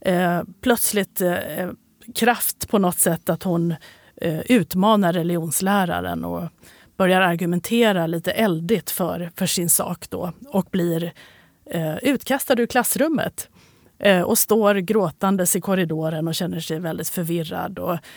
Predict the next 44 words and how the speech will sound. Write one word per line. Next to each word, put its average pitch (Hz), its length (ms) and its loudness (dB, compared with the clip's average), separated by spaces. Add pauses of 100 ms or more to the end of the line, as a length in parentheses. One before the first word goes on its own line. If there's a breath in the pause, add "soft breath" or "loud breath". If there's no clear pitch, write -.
(280 loud breath)
ehm, 160 520 -4 (100)
för - 80 0
hon 208 160 4
är 220 120 6
ju 233 120 4
på 240 100 2
något 196 220 2
sätt, - 460 0
vad 185 100 -6
ska - 100 -4
man 170 80 0
säga, 180 220 2
lite 185 220 0
på 214 140 2
nåder 220 480 6
i 185 80 2
den 170 160 0
här 165 100 -4
skolan. 170 500 -6
Hon 185 140 -2
är 185 80 0
en 190 80 0
främmande 170 460 0
fågel. 180 560 -4 (340 loud breath)
Men 202 120 2
nu 254 60 6
står 254 280 4
hon 233 100 6
där 185 140 2
i 170 60 0
korridoren 165 800 -4
och, - 320 -10
eh, - 140 -6
gråter 170 800 -6
och, 175 360 -6
eh, 165 200 -2
träffar 175 340 -4
på - 160 -6
en 165 320 -4
vän 285 380 4
som 220 240 0
går 175 160 -2
och 175 80 0
hämtar, 170 640 -4